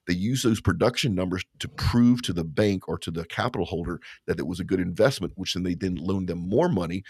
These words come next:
to go drill another well, right? It's almost like a domino effect. Well, what happened is before the twenty twenty down, uh, pandemic, the investor community had figured out, number one, that's not a good growth strategy.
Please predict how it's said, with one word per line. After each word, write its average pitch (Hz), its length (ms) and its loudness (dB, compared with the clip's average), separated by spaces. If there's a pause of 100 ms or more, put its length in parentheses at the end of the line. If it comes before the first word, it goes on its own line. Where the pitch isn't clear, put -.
(140)
to - 60 -20
go 98 100 2
drill 98 280 0
another 135 280 4
well, 80 320 -4 (100)
right? 107 180 0 (320)
It's - 100 -12
almost 120 240 4
like 123 100 2
a 101 60 4
domino 117 400 2
effect. - 260 -10 (140)
Well, 101 160 2
what 127 140 8
happened 127 420 2
is 92 260 2 (300)
before 156 640 4 (100)
the 85 280 0 (140)
twenty 104 260 2
twenty 107 340 0
down, 87 340 -4
uh, 85 140 -2
pandemic, 90 600 2 (360)
the 87 60 4
investor 101 520 2
community 95 420 -2
had 90 120 -4
figured 101 300 0
out, 90 140 0
number 98 220 0
one, 101 220 2
that's 92 180 -4
not 98 140 0
a 90 40 -4
good 85 200 -4
growth 123 260 4
strategy. 76 540 -8